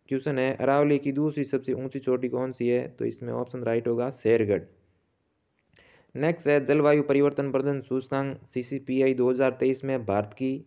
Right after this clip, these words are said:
रैंक क्या थी, तो इसमें ऑप्शन होगा आठवीं। नेक्स्ट क्वेश्चन है मैं आप चला जाऊंगा में सर्वनाम का नाम बताना है, तो इसमें सर्वनाम होगा निजवाचक। नेक्स्ट है, राष्ट्रीय महिला आयोग की वर्तमान अध्यक्ष है रेखा शर्मा।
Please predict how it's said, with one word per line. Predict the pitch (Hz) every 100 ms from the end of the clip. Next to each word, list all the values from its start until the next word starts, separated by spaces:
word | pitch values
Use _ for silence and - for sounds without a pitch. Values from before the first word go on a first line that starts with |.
| -
रैंक | 110 120 123 -
क्या | 135 127
थी, | 117 123
तो | 123 120
इसमें | 120 117
ऑप्शन | 117 117 110
होगा | 104 113 - -
आठवीं। | 117 101 87 - - _ _ - _ _
नेक्स्ट | 113 147 147
क्वेश्चन | 147 151 151
है | 131 135 156 151 _ _ _ _ 117
मैं | 120 135 -
आप | 131 135 135
चला | 131 135
जाऊंगा | 127 127 127 127
में | 127 123
सर्वनाम | 123 131 127 120 123
का | 117 120 151 -
नाम | 110 110 113
बताना | 113 113 117 113
है, | 110
तो | 113
इसमें | 117 120 113
सर्वनाम | 107 120 127 123
होगा | 110 107 120
निजवाचक। | 120 120 110 98 101 - - _ _ _ _ _ 120
नेक्स्ट | 143 151 143
है, | 143
राष्ट्रीय | 135 156 - 151
महिला | 139 143 139
आयोग | 135 143
की | 139
वर्तमान | 127 120 127 135 131
अध्यक्ष | 127 135 -
है | 123 135 -
रेखा | 107 127 127
शर्मा। | 104 110 104